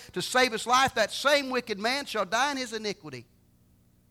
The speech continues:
But his blood I will require at your hand. Yet if you warn the wicked, and he does not turn from his wickedness, nor from his wicked way, he shall die in his iniquity, but you have delivered your soul."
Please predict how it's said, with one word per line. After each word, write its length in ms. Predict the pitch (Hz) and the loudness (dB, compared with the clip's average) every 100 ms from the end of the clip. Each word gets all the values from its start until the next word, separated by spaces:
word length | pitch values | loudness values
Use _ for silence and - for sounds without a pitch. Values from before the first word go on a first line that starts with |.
| _ _ _ _ _ _ - | _ _ _ _ _ _ -12
But 180 | 127 | -10
his 300 | 117 202 226 | -8 -10 -12
blood 560 | 175 180 190 147 113 110 | -12 -8 -4 -4 -4 -8
I 140 | 120 | -10
will 180 | 127 139 | -10 -10
require 500 | 135 135 127 113 107 | -12 -14 -8 -6 -6
at 140 | 101 - | -12 -18
your 100 | 110 | -18
hand. 280 | 110 95 95 _ _ _ _ _ _ _ _ _ _ _ _ _ _ - | -18 -18 -20 _ _ _ _ _ _ _ _ _ _ _ _ _ _ -8
Yet 180 | 165 254 | -4 -4
if 100 | 240 | -4
you 120 | 240 | -8
warn 240 | 262 339 | -6 -6
the 80 | 185 | -6
wicked, 320 | 143 147 180 | -6 -6 -8
and 80 | 151 | -8
he 80 | 180 | -6
does 160 | 175 | -6
not 280 | 160 247 - | -2 -2 -2
turn 220 | 185 175 | -6 -6
from 160 | 143 147 | -6 -10
his 140 | 147 | -10
wickedness, 420 | 151 160 156 165 - _ | -10 -12 -10 -10 -12 _
nor 140 | 160 180 | -2 -2
from 140 | 165 | 0
his 120 | 160 | -6
wicked 300 | 143 170 160 | -4 -6 -6
way, 220 | 147 160 156 - | -2 -2 -2 -8
he 160 | - 240 | -4 -4
shall 240 | - 214 | 0 0
die 300 | 175 190 214 | 0 2 2
in 80 | 208 | 2
his 180 | 202 165 | 0 -2
iniquity, 480 | 170 202 190 160 147 - - | -2 -4 -4 -8 -12 -14 -10
but 160 | 139 139 | -8 -6
you 180 | 170 | -6
have 200 | 170 151 | -2 -2
delivered 460 | 131 135 139 123 120 | -4 -6 -6 -6 -12
your 160 | 120 123 | -12 -12
soul." 440 | - 104 98 98 | -14 -16 -20 -20